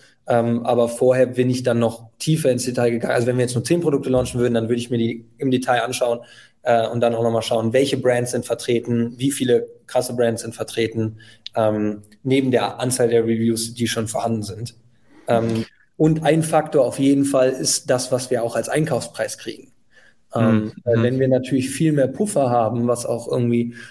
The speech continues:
Speaker 1: Verkaufspreis angeht und so weiter, weil wir halt irgendwie, ja, viel besseren E K haben und eine bette-, bessere,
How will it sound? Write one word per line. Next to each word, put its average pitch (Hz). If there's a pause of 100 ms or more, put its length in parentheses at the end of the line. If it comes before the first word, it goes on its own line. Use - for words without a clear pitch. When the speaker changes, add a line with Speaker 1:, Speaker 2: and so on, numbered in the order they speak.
(120)
Speaker 1:
Verkaufspreis 131
angeht 135
und 120
so 117
weiter, 143
weil 127
wir 123
halt 117
irgendwie, 117
ja, -
viel -
besseren 123
E 147
K 131
haben 113
und 117
eine 117
bette-, 123
bessere, 113